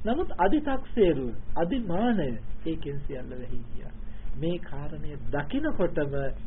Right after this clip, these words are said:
මාන්නය අහෝසි වුණා. ඊළඟ පීවරේදී උන්වහන්සේ අරහත් වෙනවා. එතකොට බලන්න, දැන් මේ තරම්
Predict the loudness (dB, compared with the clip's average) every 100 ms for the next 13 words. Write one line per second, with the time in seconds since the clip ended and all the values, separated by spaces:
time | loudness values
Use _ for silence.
0 | -8 -6 -4 -4 -4 -4 -2 0 0 0
1 | -2 -4 -4 -6 -6 -8 -6 -4 -4 -4
2 | -4 -6 -4 -6 -6 -6 -4 -4 -6 -6
3 | -6 -6 -6 -6 -8 -4 -4 -2 -4 -2
4 | 0 0 -4 -8 -6 -4 -4 -4 -2 -2
5 | 0 0 0 -2 -4 -4 -4 -4 -4 -4
6 | -6 -8 -6 -4 -2 -2 -2 0 -2 -2
7 | -4 -4